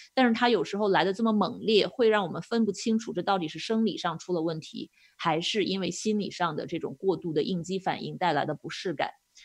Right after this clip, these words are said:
所以我们在，啊，应对不管是这种疫情下，压力下带来的焦虑感也好，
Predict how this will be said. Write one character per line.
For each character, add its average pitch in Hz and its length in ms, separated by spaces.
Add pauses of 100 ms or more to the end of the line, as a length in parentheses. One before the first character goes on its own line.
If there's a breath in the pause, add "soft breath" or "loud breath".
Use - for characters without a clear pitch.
(560 loud breath)
所 262 120
以 277 60
我 233 140
们 170 180
在， 220 340 (280)
啊， 170 380 (120)
应 240 240
对 185 440 (140)
不 254 100
管 196 220
是 190 260
这 185 180
种 175 360 (380)
疫 226 160
情 165 280
下， 185 220 (800)
压 196 60
力 196 160
下 175 200
带 180 160
来 156 140
的 160 80
焦 196 240
虑 220 140
感 143 340
也 151 140
好， 175 340